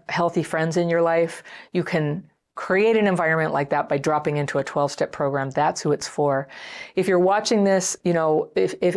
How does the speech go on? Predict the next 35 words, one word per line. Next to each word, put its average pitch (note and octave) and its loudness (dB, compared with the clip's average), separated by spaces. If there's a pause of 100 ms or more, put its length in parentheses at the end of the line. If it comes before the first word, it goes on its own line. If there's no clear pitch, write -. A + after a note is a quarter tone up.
if F#3+ 0
anybody G#3+ 4
out F3 0
there, D#3+ 2
if D#3+ -2
your F#3 2
problem G3 0
is D#3+ 0
drinking, E3 0 (420)
A F#3+ 2
A, D3 2
so - -2
powerful. D3 0 (240)
I F3 -2
don't F#3 2
have G3 0
that D#3+ 0
one, D3 0
but C#3+ 0
I C#3+ 0
would D#3 -2
definitely, G3+ 0
like, D3 0
I D#3 0
love F3+ 2
A - 0
A. C3+ 0
It's C#3+ -4
great. C#3+ 0
I C#3 0
go D3+ 2
to D#3 2
open D3+ 0
meetings D3 -2
sometimes. C#3+ -10